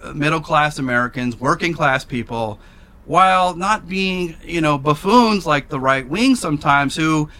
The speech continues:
laugh and scoff at a, a better minimum wage and a better standard of life for who?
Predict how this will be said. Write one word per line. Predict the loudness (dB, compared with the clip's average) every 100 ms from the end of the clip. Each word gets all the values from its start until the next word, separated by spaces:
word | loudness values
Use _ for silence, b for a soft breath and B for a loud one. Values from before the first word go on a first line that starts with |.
| b b -20 -4
laugh | 2 4 4 0
and | -6 -6
scoff | 2 4 4 2
at | 0 2
a, | 2 2 -4 -10
a | -10
better | -2 0 2 2
minimum | 2 0 0 0
wage | 0 0
and | -2
a | -2
better | -2 -2 -2
standard | 0 0 0
of | 0
life | 2 4 2
for | -4 -2 0 2
who? | 4 4 4 2